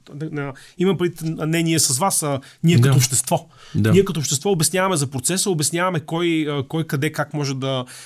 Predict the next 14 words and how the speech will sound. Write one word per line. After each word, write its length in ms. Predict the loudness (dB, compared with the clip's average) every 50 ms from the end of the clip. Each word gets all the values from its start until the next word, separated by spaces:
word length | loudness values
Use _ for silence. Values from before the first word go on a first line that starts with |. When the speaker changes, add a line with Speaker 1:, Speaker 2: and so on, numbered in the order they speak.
| -14 -10
Speaker 1:
да, 120 | -8 -6 -6
да 80 | -6
прави 260 | -4 -4 -2 -2 0
нещо, 320 | 0 0 -2 -2 -2 -2 0
но 80 | 2
не 140 | 4 4 4
защо. 440 | 2 2 2 0 0 0 -2 -4 -4 -6 _ _ _ _ -4
Аз, 360 | -4 -2 -2 -2 -4 -4 -2
а, 100 | -2 -2 0
имам 340 | 0 0 0 0 0 0 -2 -6 -12 _ _ -2
ог-, 200 | 0 0 0 0 0
огром-, 460 | 0 0 2 2 2 2 2 2 0 0
огромна 460 | 0 0 0 2 0 0 -2 -2 -2
необходимост 720 | -2 -2 -2 -2 -2 -4 -2 -2 -2 -2 -2 -2 -4 -6